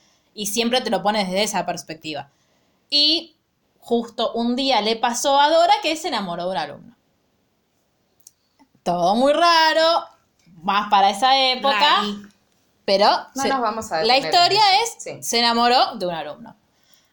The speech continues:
Speaker 1: Ahora, la contraparte, digamos, de estos dos personajes que vimos, es, tenemos a Marta,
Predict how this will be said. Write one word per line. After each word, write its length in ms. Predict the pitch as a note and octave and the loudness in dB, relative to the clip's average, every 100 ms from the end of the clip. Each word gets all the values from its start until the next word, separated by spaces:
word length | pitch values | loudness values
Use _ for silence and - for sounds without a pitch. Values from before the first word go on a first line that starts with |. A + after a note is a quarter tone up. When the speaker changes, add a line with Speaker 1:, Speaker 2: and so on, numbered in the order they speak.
| - | -2
Speaker 1:
Ahora, 500 | C#4 D#4 A3 F3 - | 2 2 2 -2 -6
la 220 | A3 A3+ | -4 -2
contraparte, 680 | B3 B3 C#4 C#4 G4+ F4 C4 | -2 0 2 4 4 2 0
digamos, 320 | B3+ C#4 G#3 | 2 2 0
de 80 | G3 | -6
estos 220 | G3 F#3+ | -6 -6
dos 120 | F#3+ G3+ | -4 -4
personajes 400 | A#3 B3 B3 B3 | -4 -4 -6 -4
que 100 | D#4+ | -2
vimos, 320 | D#4+ F4 F4 | 0 -2 -4
es, 140 | C4 | -8
tenemos 380 | - G3 D#3+ - | -6 -6 -6 -6
a 80 | A3 | -2
Marta, 600 | D4 D4+ D4 D#4 G4 | 0 -2 0 -2 -2